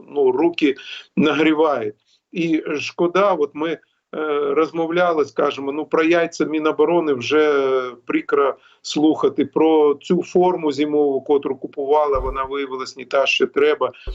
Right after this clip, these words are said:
І суми ж називаються от цих, е, в мільярдах.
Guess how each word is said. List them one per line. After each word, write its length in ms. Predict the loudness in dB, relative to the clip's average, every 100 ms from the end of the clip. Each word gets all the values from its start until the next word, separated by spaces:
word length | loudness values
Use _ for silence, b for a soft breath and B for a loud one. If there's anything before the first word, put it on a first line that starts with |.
| B _
І 260 | 0 0 -2 b b
суми 440 | -12 0 2 2 0
ж 120 | 0
називаються 760 | -2 0 2 2 2 -2 -4
от 220 | -4 -4
цих, 420 | -8 -6 -6 -4 0
е, 260 | 2 2
в 180 | 0 -2
мільярдах. 680 | 0 2 2 2 0 -4 -10